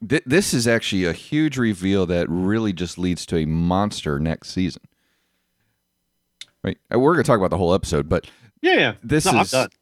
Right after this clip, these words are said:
Speaker 1: this,
Speaker 2: That's
Speaker 1: yeah,
Speaker 2: it.
Speaker 1: I mean,
Speaker 2: That's
Speaker 1: this, th-, this reveal, knowing that the father now is alive, because we always thought the father was,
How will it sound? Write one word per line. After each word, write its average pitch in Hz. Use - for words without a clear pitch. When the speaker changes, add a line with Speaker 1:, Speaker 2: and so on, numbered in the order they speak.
Speaker 1:
this, 135
Speaker 2:
That's 120
Speaker 1:
yeah, 104
Speaker 2:
it. -
Speaker 1:
I 120
mean, 120
Speaker 2:
That's 143
Speaker 1:
this, -
th-, 131
this 127
reveal, 107
knowing 113
that 87
the -
father 117
now 82
is 71
alive, 71
because 117
we 170
always 127
thought 107
the 82
father 87
was, 80